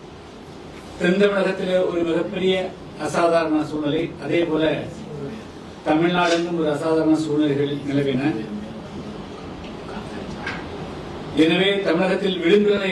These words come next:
மக்களுக்கு குரல் கொடுப்பதற்காகவும், அவருடைய பாதுகாப்பிற்காகவும், அவருடைய அரசியல் அதிகாரத்தை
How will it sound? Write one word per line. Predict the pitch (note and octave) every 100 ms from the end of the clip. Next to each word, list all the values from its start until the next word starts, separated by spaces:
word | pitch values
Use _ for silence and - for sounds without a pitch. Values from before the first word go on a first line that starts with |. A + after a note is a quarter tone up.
| D#3+
மக்களுக்கு | D#3 F3 F3+ F3 F3+ G#3 - - - - - - - - - -
குரல் | E3+ G3+ G#3+
கொடுப்பதற்காகவும், | G3+ G3+ F3+ E3 D#3+ D3+ D#3 E3+ F3 - - D#3+
அவருடைய | E3 D#3+ D3+ D3 D#3+
பாதுகாப்பிற்காகவும், | E3+ F3+ E3 D#3 D3 D3+ C#3 D3 D#3 - - - - - - - - - - - - E3
அவருடைய | E3+ E3+ D#3+ D#3+
அரசியல் | G3 G3+ F#3+
அதிகாரத்தை | E3+ F3+ E3 E3+